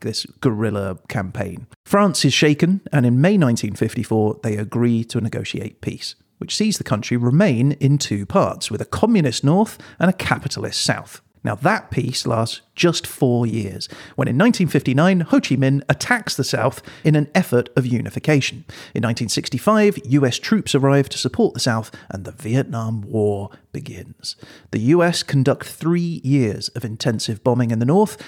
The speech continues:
but the Viet Cong hold out until finally the United States makes the political decision to withdraw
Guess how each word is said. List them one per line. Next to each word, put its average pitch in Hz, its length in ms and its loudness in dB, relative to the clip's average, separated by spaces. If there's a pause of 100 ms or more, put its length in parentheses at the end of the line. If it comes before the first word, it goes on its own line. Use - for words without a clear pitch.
(140)
but - 80 -2
the 110 80 -4
Viet 165 260 4
Cong 156 380 2
hold 160 320 2
out 127 260 2
until 113 240 -4
finally 120 460 2
the 113 80 -2
United 113 320 -2
States - 320 -2
makes 117 260 -4
the 101 240 -4
political - 560 2
decision 117 480 -2 (240)
to - 80 -4
withdraw 104 540 0